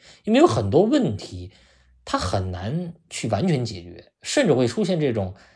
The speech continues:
呃，拉抽屉的现象啊。我不知道马，马哥或者说大家这个收听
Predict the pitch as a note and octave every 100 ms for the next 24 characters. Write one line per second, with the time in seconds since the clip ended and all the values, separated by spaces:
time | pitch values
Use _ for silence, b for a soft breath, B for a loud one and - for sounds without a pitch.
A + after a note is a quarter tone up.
0 | b b b b - - - D#3 A3+ C#4
1 | - E4+ E4+ A#2+ G2+ G2 F2+ F#2 - -
2 | A2 G#2+ G#2+ D#3 A#2 G#2 G#2+ A2 G2+ A2
3 | C3 C3 A2+ B2+ C3 - B2+ B2 B2+ -
4 | _ B2 A#2 G2+ G2+ G2 D3+ C#3+ D3